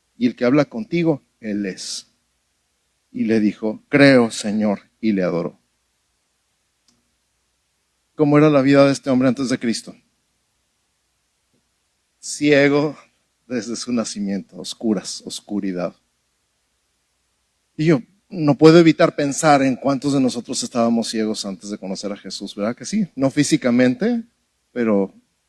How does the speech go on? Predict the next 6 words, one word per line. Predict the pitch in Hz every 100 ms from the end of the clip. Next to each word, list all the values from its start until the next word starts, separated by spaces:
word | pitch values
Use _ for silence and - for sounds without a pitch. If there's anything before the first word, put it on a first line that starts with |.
| _ -
mentalmente, | 113 104 107 98 98 92 - - -
espiritualmente. | - - 101 - 98 92 92 90 110 -
Con, | - - _ _
qué | - 143
ciegos | - 123 135 143 135 131
estábamos. | 110 - - 104 104 98 - -